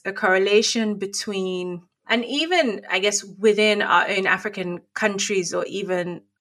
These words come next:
within the same country, you have a merging of cultures. So maybe you might be from, you know, somewhere in,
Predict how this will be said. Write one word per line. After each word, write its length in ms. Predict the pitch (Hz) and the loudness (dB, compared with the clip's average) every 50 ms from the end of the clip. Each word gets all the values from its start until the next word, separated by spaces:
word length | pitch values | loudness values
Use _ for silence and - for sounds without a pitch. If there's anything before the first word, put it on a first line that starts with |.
| _ - | _ -14
within 440 | 180 175 202 190 196 214 214 208 | -4 0 0 2 4 2 2 2
the 80 | 202 196 | 0 -2
same 400 | 202 - - 220 214 233 247 240 | -4 0 2 4 4 4 4 2
country, 600 | - - 175 165 165 - - - - - - - _ | 0 -2 -4 -4 -4 -6 -6 -6 -6 -8 -10 -14 _
you 320 | - 190 175 185 202 202 | -14 -12 -8 -6 -4 -4
have 600 | 202 196 202 226 208 208 202 196 190 185 180 175 | -2 0 2 4 6 6 6 6 6 4 2 -2
a 200 | 175 - 147 175 | -6 -2 -2 0
merging 800 | 185 190 190 196 196 196 196 196 190 190 185 185 180 180 180 180 | 0 2 2 2 2 2 0 0 0 0 2 2 0 -2 -4 -4
of 260 | - - 165 165 - | -2 -4 -4 -4 -2
cultures. 500 | - 202 180 180 175 - 180 180 170 170 | 0 0 0 0 0 -4 -6 -4 -4 -4
So 300 | - - 185 180 175 170 _ - - - _ _ | -2 -2 -2 -2 -4 -6 _ -18 -20 -20 _ _
maybe 280 | 196 185 180 180 180 180 | -4 -2 -2 -2 -4 -6
you 180 | 180 180 175 175 | -4 -4 -4 0
might 320 | 180 180 180 180 - _ | 0 0 0 0 -2 _
be 140 | - 180 175 | -10 -10 -10
from, 580 | - - - - 180 170 170 170 165 170 165 _ _ _ _ _ _ _ _ _ | -12 -10 -4 -2 0 0 0 -2 -4 -6 -12 _ _ _ _ _ _ _ _ _
you 140 | - 190 196 | -8 -4 -4
know, 320 | 185 170 170 170 - - - - | -2 -2 -4 -4 -6 -8 -8 -8
somewhere 480 | - - - 190 196 190 185 185 185 | -6 -2 0 0 0 0 -4 -4 -4
in, 340 | 180 180 180 180 180 180 - | -4 -6 -8 -10 -12 -12 -14